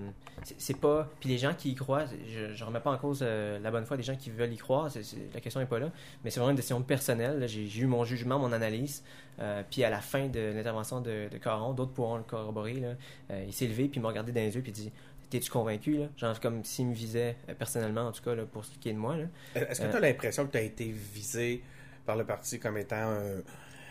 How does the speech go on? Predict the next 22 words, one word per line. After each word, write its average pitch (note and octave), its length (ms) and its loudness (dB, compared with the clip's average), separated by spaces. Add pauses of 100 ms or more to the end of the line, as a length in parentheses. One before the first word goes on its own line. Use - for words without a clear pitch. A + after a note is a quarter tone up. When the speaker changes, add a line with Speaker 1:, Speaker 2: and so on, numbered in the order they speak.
(760)
Speaker 2:
un, G2+ 40 0
un, F#2+ 460 2 (480)
potentiellement B2 880 8
un A#2+ 320 8
ennemi B2+ 560 8
ou, C3 420 6
euh, A#2 300 12
quelqu'un A#2+ 380 6
Speaker 1:
Pe-, B2+ 40 8
Speaker 2:
qui B2+ 60 2
Speaker 1:
peut-être, E3 260 8
Speaker 2:
cherche D3 180 10
à C#3 40 12
Speaker 1:
je A2+ 60 8
Speaker 2:
faire C3+ 140 12
dérailler B2+ 400 12
la B2 120 12
démarche ? A#2 400 8
Speaker 1:
il - 20 10
y - 20 10
a - 20 10
Speaker 2:
Ennemi A2 120 10